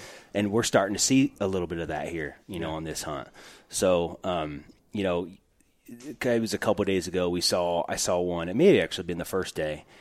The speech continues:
Speaker 1: He did a full range of, of mannerisms and vocalizations, and, you know, uh, I haven't seen one snort wheeze. You know, I don't know if that's, uh,
Speaker 2: Yeah,
Speaker 1: we
Speaker 2: they do it.
Speaker 1: <laughs> Do they?
Speaker 2: Yeah.
Speaker 1: Um, it, that's actually really rare even at home.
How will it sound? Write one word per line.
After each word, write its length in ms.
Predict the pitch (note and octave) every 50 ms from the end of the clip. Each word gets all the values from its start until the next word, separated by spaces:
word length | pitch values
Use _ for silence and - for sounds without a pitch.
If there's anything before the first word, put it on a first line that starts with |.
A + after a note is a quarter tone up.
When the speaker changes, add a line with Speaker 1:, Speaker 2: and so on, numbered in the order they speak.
| - _ _
Speaker 1:
He 100 | - A2+
did 140 | G#2+ A2 F#2
a 60 | -
full 400 | - - - A#2+ A2+ A2 G#2+ G#2
range 420 | G2 F#2+ F#2 F2+ E2+ E2+ E2 D#2 -
of, 360 | E2 D2+ D2 C#2+ - - - - _ _ _ _ -
of 400 | D#2 E2 D#2+ D2+ - - - - - _ -
mannerisms 720 | G#2+ G2+ F#2+ F#2+ F2+ E2+ E2 E2 E2 D#2+ F2 F2 E2 D2+
and 100 | - D#2+
vocalizations, 920 | D#2 E2 E2 D#2+ - F2+ E2+ D2+ D#2+ D#2+ D#2+ D#2+ - - E2 D#2+ D#2 D2+ D2
and, 140 | D#2+ D2 C#2+ - - - - - - _
you 80 | - D#2
know, 280 | D#2 D#2 D2+ D2+ C#2+ - _ _
uh, 340 | - D#2 D2 C#2 C#2 C#2 - - - _ _ _ _ _ _ _ _ _ _ -
I 40 | -
haven't 280 | A2 B2+ C#3+ D3 B2+
seen 220 | A2+ - C#3+ C3+ C3+
one 160 | C3 B2+ A#2+
snort 380 | - - - A2 G2+ A2 G#2+ G2
wheeze. 480 | A#2+ B2+ C3 C#3+ D3+ D3+ - - - - _ - _ _ -
You 100 | G#2+ G#2
know, 100 | G#2+ A2
I 80 | A2 A2+
don't 140 | A#2 F#2+ G2+
know 180 | G2+ G2 G2+
if 80 | G2 -
that's, 320 | - G2+ G2+ - - - F#2+
uh, 60 | G2
Speaker 2:
Yeah, 400 | G#2 G2+ F2+ G#2+ B2+ D3 D3 B2
Speaker 1:
we 60 | A2+
Speaker 2:
they 120 | A#2 B2+
do 200 | B2 B2 C#3 D3+
it. 360 | D#3 C3 B2 - - - - A2+
Speaker 1:
<laughs> 0 |
Do 120 | B2+ A#2+
they? 160 | A#2+ B2 C3+ C3+ -
Speaker 2:
Yeah. 240 | A#2 B2 C3 A#2+ G#2 - D#3 C#3+ B2 G#2+ F#2+ - _ -
Speaker 1:
Um, 480 | A2+ G#2+ G#2 G2+ F#2+ F#2 F2 F2 F2 - - _ _ _ _ _ - -
it, 160 | C3 C3 B2
that's 240 | C#3+ D3 D#3 E3 -
actually 380 | E3 C#3+ C#3 - - C3+ A#2 A2
really 340 | G#2 G#2+ A2 G#2+ G#2 G2 F#2+
rare 280 | F#2+ G2 F#2+ F#2+ F#2
even 260 | F#2 F#2 F2+ F2+ F2
at 60 | E2+ D2
home. 300 | D#2+ F#2 - E2 D2+ D2+